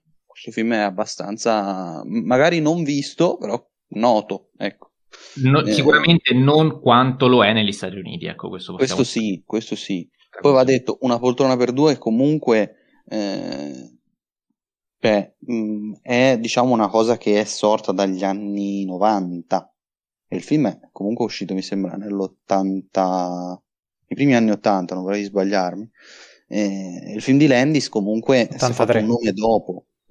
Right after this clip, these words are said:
Speaker 1: Eh, grazie. Si è fatto un nome dopo, non, non subito. Eh, è diventata poi, tra l'altro, se non sbaglio, casualmente una, una tappa fissa di Italia uno,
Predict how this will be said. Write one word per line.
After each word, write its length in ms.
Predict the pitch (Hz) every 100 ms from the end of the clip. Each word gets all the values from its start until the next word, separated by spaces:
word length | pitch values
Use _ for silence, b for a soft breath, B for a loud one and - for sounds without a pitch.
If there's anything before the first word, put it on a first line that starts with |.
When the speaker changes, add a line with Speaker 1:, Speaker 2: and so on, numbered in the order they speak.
| _ -
Speaker 1:
Eh, 160 | 104
grazie. 440 | - 185 185 - - B B B
Si 100 | -
è 20 |
fatto 300 | 113 123 123
un 160 | 117 113
nome 220 | 120 123
dopo, 540 | 104 120 107 - 90 _ _
non, 640 | 104 107 113 104 98 98 101
non 200 | 117 123
subito. 680 | - 110 101 98 92 - _ b b b -
Eh, 380 | 76 80 71
è 40 | 98
diventata 500 | 120 131 135 147 143
poi, 160 | 120 143
tra 120 | 123
l'altro, 480 | 120 151 170 135 113
se 140 | -
non 100 | 120
sbaglio, 320 | 113 113 139
casualmente 800 | 131 127 113 113 107 123 113 90
una, 580 | 98 98 98 95 92 92 - _ _ _ _ _ -
una 1400 | 107 107 101 95 92 92 92 95 95 98 - - - -
tappa 260 | - 107 104
fissa 380 | - 110 - 104
di 80 |
Italia 280 | 98 107 107
uno, 520 | 98 107 107 98 90